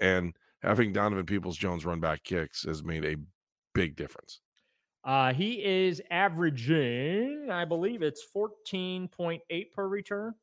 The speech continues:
Speaker 2: Uh, let me look here. Helps if I look at the right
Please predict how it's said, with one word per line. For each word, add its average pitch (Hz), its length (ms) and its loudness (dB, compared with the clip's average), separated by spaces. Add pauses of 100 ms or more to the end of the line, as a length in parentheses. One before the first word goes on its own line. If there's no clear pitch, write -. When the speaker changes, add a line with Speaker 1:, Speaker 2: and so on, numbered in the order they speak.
(560)
Speaker 2:
Uh, 165 440 -8
let 165 80 -8
me 165 100 -8
look 165 260 -10
here. 165 480 -6
Helps 127 220 -6
if 123 100 -14
I 127 60 -4
look 123 220 -6
at 127 80 -16
the 120 60 -12
right 120 260 -6